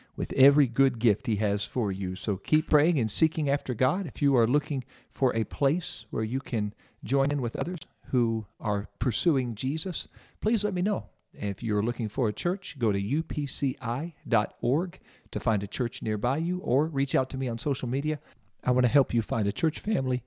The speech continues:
where you can grow in your faith and your relationship with God and help others to grow in theirs.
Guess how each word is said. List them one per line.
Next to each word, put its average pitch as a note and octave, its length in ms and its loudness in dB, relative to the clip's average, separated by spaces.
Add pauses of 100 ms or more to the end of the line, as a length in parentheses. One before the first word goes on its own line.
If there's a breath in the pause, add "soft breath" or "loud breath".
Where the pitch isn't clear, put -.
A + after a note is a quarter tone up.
(300 loud breath)
where G2 140 6
you G#2 120 4
can G#2 200 2
grow A2 240 6
in G2 100 4
your F#2+ 100 2
faith G#2 340 2
and F#2 140 -2
your F#2+ 80 0
relationship G2 500 0
with F#2+ 180 -2
God G2 280 2 (300 soft breath)
and A#2+ 240 6
help A2+ 240 2
others G2+ 280 2
to G#2 100 -4
grow G#2 200 4
in A2+ 120 2
theirs. C3+ 320 4